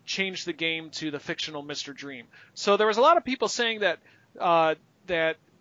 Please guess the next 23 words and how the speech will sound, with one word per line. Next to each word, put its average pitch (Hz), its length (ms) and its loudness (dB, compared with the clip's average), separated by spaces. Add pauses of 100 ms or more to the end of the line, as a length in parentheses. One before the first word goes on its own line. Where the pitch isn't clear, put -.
(160)
Tyson 226 360 0
was 190 100 -6
taken 190 240 -2
out 190 140 4
of 180 60 -4
the 170 60 -8
game 165 220 -6
because 156 320 -4
of 151 100 -8
the, 151 160 -2
his 147 200 -10
whole 151 200 -2
legal 156 320 -2
issues 156 380 -6
with, 147 240 -6
uh, 131 220 -4
v-, 123 100 -18 (100)
with 165 300 -8
the 151 120 -6
domestic 147 420 -6
violence 143 420 -2
and 165 100 -4
everything. 175 440 -6